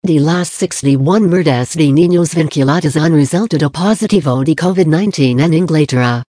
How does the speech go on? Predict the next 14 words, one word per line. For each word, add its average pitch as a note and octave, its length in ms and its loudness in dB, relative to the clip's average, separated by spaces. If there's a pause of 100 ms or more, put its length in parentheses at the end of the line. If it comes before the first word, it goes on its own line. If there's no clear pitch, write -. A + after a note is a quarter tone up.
(160)
twenty-five F#3+ 560 0
fueron E3+ 560 0
realmente F3 500 0
causadas E3+ 640 -2
por D3+ 260 0
la E3+ 300 0
enfermedad, E3 640 0 (260)
señala D#3 680 2
el G3 160 0
diario. C#3 600 0 (560)
Quince C4+ 380 0
tenían F3 300 0
enfermedades E3+ 760 0
graves, F3+ 580 -2